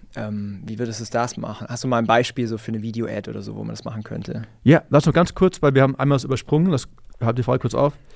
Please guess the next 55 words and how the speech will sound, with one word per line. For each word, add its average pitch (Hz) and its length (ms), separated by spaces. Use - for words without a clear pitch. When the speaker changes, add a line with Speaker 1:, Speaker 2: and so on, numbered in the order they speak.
Speaker 2:
weil 123 100
ich 113 60
wollte 139 140
noch 123 60
vorhin 143 180
zu - 80
Ende 143 240
reden 127 300
im 117 100
Aufbau, 104 500
weil 117 140
da 123 60
haben 131 100
wir 135 60
nicht, 123 120
haben 131 80
wir, 131 80
Speaker 1:
Yes. 135 220
Speaker 2:
da 143 100
sind 147 100
wir 147 100
rüber 170 160
Speaker 1:
Ja, 175 160
genau, 170 220
da, 165 160
da, 170 220
Speaker 2:
gedriftet. 165 340
Speaker 1:
Open 180 180
Loop 180 180
dann 147 160
Speaker 2:
<laughs> - 0
Wie, 170 100
Speaker 1:
auf 165 60
einmal. 147 180
Speaker 2:
yes, 139 120
genau. 143 220
Weil, 135 260
um 147 60
das 151 120
zu 170 120
schließen, 170 280
Open 139 280
Loop, 175 280
also, 123 300
und 123 180
dann 131 120
natürlich 143 360
also 120 220
eine, 127 540
äh, 110 500
Testing-Kampagne 151 600
mit 127 140
vierzig 127 240
Tests - 360
Speaker 1:
Ja. - 100